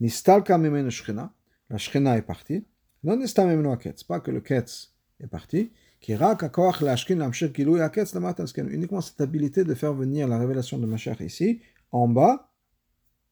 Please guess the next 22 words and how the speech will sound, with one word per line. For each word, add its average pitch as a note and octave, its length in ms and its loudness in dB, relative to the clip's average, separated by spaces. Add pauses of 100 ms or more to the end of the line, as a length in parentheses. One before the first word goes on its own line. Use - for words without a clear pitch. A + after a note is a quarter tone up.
(320)
est B2+ 60 -2
parti. - 320 -6 (760)
Maintenant, A2+ 280 2
il A2 80 2
y C#3+ 40 6
a, G3 260 6
dans C#3+ 120 -2
la A#2+ 80 2
Hara D3 220 2
dix-neuf, A#2 680 -4 (1500)
il A#2+ 80 -2
y B2+ 60 6
a D#3 400 2
un, - 180 -6
un C3 120 -2
autre D#3+ 220 -2
midrash G2+ 680 -4 (1200)
qui C3 160 -2
nous B2 120 2
dit E3+ 220 0
que, E3 440 6 (1000)
euh, G2+ 720 -2